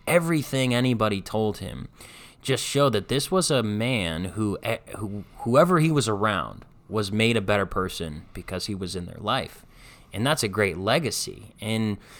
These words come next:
so it began to make me think about how, as Christians,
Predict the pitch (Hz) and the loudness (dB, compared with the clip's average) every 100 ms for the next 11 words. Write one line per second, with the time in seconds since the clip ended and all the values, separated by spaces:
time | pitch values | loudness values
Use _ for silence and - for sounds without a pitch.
0 | - - 123 120 110 - - - - - | -10 0 2 2 0 -12 -20 -14 -10 -10
1 | - - 110 - 151 170 170 143 123 135 | -8 -6 -4 0 2 2 2 0 0 0
2 | 143 131 135 - 139 135 92 92 92 90 | 0 0 0 -2 -4 -2 0 0 0 -4
3 | - 110 104 98 95 - - - 208 208 | -4 2 2 2 -4 -8 -12 -4 -2 -2
4 | - 92 65 110 - | -4 -8 -6 -8 -8